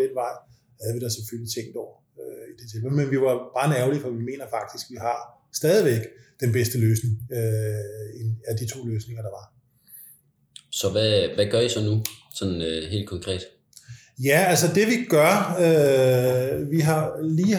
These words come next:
Speaker 1: haft det op i vores bestyrelse, øh, hvad, hvad, hvad er vores, vi har jo en hel organisation siddende, øh,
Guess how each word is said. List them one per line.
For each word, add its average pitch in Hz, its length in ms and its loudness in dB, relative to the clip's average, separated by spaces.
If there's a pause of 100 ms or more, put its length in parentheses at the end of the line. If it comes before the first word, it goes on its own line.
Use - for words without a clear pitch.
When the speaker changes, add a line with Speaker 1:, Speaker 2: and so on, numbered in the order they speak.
Speaker 1:
haft 175 200 -4
det 156 80 4
op 147 200 4
i 170 120 0
vores 117 220 0
bestyrelse, 175 440 -4 (320)
øh, 139 440 -6 (120)
hvad, 143 220 -2
hvad, 151 200 -2
hvad 151 200 -2
er 151 40 -4 (100)
vores, 139 160 -2 (120)
vi 160 120 0
har 147 180 0
jo 139 60 2 (180)
en 131 120 -6
hel 190 120 4
organisation 151 560 -2
siddende, 160 280 -2 (220)
øh, 123 220 -8